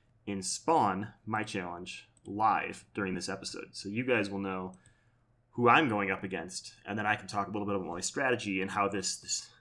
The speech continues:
shrinking card pool is going to affect me. All right, so I am going down to the extras category, Maria Hill Spambot. I can do exclamation point Clobberin', and Maria Hill has told me,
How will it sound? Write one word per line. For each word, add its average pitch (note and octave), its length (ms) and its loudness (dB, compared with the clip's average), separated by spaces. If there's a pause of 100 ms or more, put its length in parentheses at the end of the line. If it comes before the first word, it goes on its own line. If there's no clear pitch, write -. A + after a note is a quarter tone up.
(160)
shrinking A#2 480 0
card G2 320 0
pool F#2 200 -2
is E2+ 100 -4
going F2 240 -4
to - 120 -10
affect - 300 -16
me. - 160 -20 (720)
All - 80 0
right, G2 140 2 (100)
so - 120 2
I G#2+ 140 6
am G#2+ 120 2
going G#2+ 260 2
down G#2 280 0
to G2+ 100 -6
the G2 140 -4
extras C3 340 -2
category, B2+ 580 2
Maria A2+ 320 2
Hill A2+ 120 0
Spambot. A#2 640 0
I A2+ 80 -2
can A2 120 -2
do G2+ 160 -2
exclamation A2+ 560 -4
point F#2 200 -8
Clobberin', C3 500 0 (720)
and G#2 300 2
Maria A2+ 240 0
Hill A2+ 140 0
has G2+ 140 -6
told G#2+ 220 0
me, - 220 -6